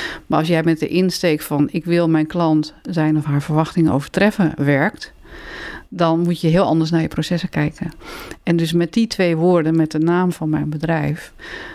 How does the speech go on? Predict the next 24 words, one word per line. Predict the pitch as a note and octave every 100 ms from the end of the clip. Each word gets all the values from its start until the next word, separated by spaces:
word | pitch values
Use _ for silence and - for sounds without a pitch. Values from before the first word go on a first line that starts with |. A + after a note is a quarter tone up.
| -
eh, | - E3+
kan | - F#3
je | E3+
dus | D#3+ D#3+ - -
realiseren | F3 F3 E3 D#3 D#3+ F#3 G3+ D#3 D#3+ G3 -
dat | D#3+ -
je | D#3 -
altijd | G3 G3 - F3 E3
het | E3+ D#3+
beste | E3+ F3 - E3+
doet | D#3+ D3
voor | - D#3
je |
klant, | D#3 G3+ D#3+ D3+ -
waardoor | D#3 D#3 D3+
die | D#3
klant | - D3+ D3+ - - -
niet | E3+ D3+
alleen | D3+ D3 - -
bij | - C#3 C#3
je | C#3
gaat | - E3 F3
komen, | - C#3 C3 C#3
maar | D3 C#3